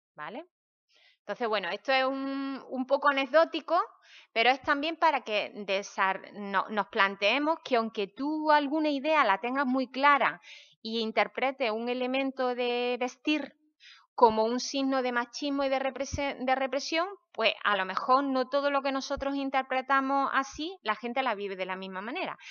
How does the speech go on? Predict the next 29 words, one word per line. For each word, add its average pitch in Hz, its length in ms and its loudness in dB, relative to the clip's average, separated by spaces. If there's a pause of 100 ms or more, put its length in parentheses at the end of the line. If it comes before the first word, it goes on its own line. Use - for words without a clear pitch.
(240)
Y 220 80 -2
a 208 60 6
lo 202 80 0
mejor, 254 340 2
mira, 226 260 0
yo 240 180 -2
recuerdo, 294 600 -2 (1160)
em, 208 800 0 (680)
que 214 440 2
una 240 200 2
amiga 262 300 2
mía 254 460 2
danesa 254 720 -2
vino 214 580 -4
a, 180 600 0 (160)
a 180 560 -2
pasar 202 300 -4
una 220 180 -2
temporada 175 480 -4
conmigo 226 580 -6 (460)
en 208 120 -6
casa. 285 440 0
Yo 196 140 -4
ya 214 140 2
había 226 180 -2
estado 233 220 -8
viviendo 233 340 -4
en 233 80 -4
Dinamarca 285 640 -2